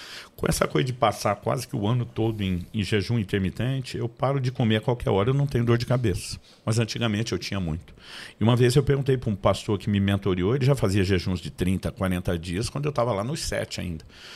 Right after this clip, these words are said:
E eu falei pra ele, "Cara, por que que tem que ser tão sofrido?" Ele falou assim, "Ó, você já não tem a sabedoria de alimentar direito, você podia pelo menos ter inteligência de desintoxicar antes do jejum." Eu falei, "O que que você tá falando?" Ele falou, "Essa dor de cabeça, esse sofrimento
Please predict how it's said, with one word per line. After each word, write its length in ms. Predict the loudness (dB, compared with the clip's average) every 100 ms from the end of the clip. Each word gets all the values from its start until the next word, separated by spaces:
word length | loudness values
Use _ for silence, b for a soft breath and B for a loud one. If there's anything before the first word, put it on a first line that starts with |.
| B B B -2
E 60 |
eu 60 | 0
falei 180 | 0 2
pra 100 | 2
ele, 120 | 0
"Cara, 240 | 0 -2
por 120 | -2
que 160 | 0 -2
que 80 | -2
tem 160 | -4
que 80 | -2
ser 200 | -2 -4
tão 180 | 2 2
sofrido?" 480 | 2 0 0 -2 0
Ele 80 | 0
falou 160 | 0
assim, 180 | 0 0
"Ó, 120 | -2
você 200 | -2 -2
já 160 | 2 2
não 140 | 2
tem 380 | 0 -2 -2 -2 -6
a 100 | -8
sabedoria 640 | -2 0 2 2 2 2 2
de 80 | 0
alimentar 400 | 0 -2 -2 -2
direito, 480 | -2 -2 -2 -4
você 60 | -6
podia 240 | -2 -2 0
pelo 260 | 0 0
menos 220 | 0 -2
ter 80 | -2
inteligência 840 | -2 0 0 0 -2 -2 -4 -6 -8 -14 -8
de 100 | -6
desintoxicar 680 | -4 -4 -2 -2 -4 -6 -6
antes 140 | -4
do 40 | -6
jejum." 220 | -4 -4
Eu 60 |
falei, 160 | -6 -8
"O 20 |
que 120 | -8
que 60 | -8
você 60 | -6
tá 100 | -6
falando?" 300 | -6 -8 -12
Ele 600 | -20 -20 -20 -20 -16 -6
falou, 100 | -2
"Essa 180 | 0 2
dor 200 | 4 2
de 80 |
cabeça, 520 | 2 -2 0 -2 -2 -4
esse 100 | -2
sofrimento 720 | -4 -2 -2 -2 -2 -4